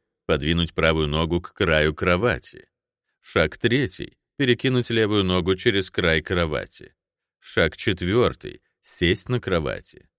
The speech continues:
Шаг пятый. Встать рядом с кроватью. Шаг шестой. Пойти в ванную. Затем я спросил Перри, нужна ли ему помощь с первым шагом.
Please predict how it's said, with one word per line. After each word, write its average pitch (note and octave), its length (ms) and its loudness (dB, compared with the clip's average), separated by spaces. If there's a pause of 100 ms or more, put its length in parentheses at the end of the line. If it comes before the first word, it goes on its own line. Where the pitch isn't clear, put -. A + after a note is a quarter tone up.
(400)
Шаг - 340 -2
пятый. A#2+ 580 0
Встать - 560 -4
рядом G#2 400 2
с - 80 -8
кроватью. C#2+ 800 -2 (320)
Шаг - 340 0
шестой. - 680 -4 (280)
Пойти C2+ 360 0
в D2 100 -2
ванную. C#2 540 -2 (1080)
Затем F2+ 400 2
я D#3+ 100 2
спросил B2+ 460 0
Перри, A#2+ 560 2
нужна C3 400 0
ли D3+ 80 0
ему C#3+ 200 2
помощь A#2+ 420 2
с - 120 -16
первым F2+ 460 4
шагом. A#1+ 560 -4